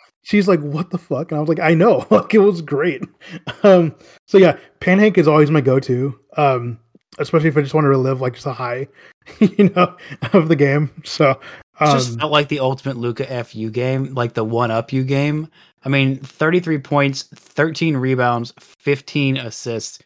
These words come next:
Speaker 2: and only wo-, only three turnovers. Like,
Speaker 1: Yeah, that
Speaker 2: fifteen
Speaker 1: was a,
Speaker 2: assists to three
Speaker 1: yeah.
Speaker 2: turnovers was, is insane.
Speaker 1: Stupid. That's a fucking,
Speaker 2: And,
Speaker 1: yeah,
Speaker 2: like,
Speaker 1: that's a stupid ass ratio.
Speaker 2: even though he wasn't hitting it from three, obviously one, one of six.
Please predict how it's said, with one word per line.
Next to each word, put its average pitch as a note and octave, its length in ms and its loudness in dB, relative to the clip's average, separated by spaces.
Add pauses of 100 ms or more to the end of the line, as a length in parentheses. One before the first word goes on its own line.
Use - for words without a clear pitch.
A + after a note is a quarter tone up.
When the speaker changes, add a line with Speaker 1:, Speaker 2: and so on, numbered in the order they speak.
Speaker 2:
and C3+ 100 -4
only D#3+ 180 2
wo-, B2+ 500 -8
only C#3+ 220 -2
three C#3 340 -8
turnovers. A#2+ 640 -10 (260)
Like, A#2+ 200 -4
Speaker 1:
Yeah, B2+ 120 -2
that A2 100 -14
Speaker 2:
fifteen C#3 280 2
Speaker 1:
was A#2 100 2
a, - 20 -6
Speaker 2:
assists - 200 -4
to F#3 60 2
three E3 180 -2
Speaker 1:
yeah. C3 40 -2
Speaker 2:
turnovers C3+ 400 0
was, A#2 140 -12
is A2+ 300 -6 (160)
insane. A2+ 460 -6
Speaker 1:
Stupid. A#2 400 -4
That's C#3 160 -12
a C3 60 -4
fucking, C3+ 300 -2
Speaker 2:
And, C#3+ 180 0
Speaker 1:
yeah, D3 80 0
Speaker 2:
like, D3+ 120 0
Speaker 1:
that's A2+ 160 -12
a - 20 -20
stupid B2 240 -8
ass A2+ 180 -10
ratio. A#2 380 -14 (240)
Speaker 2:
even G#3+ 200 2
though G#3+ 80 2
he G#3 80 4
wasn't F3 340 2 (120)
hitting C#3+ 260 -4
it C#3 80 -8
from B2 100 -10
three, C3+ 180 -6
obviously B2 280 -6
one, A#2 140 -14 (200)
one B2 120 -10
of G#2 60 -12
six. - 380 -12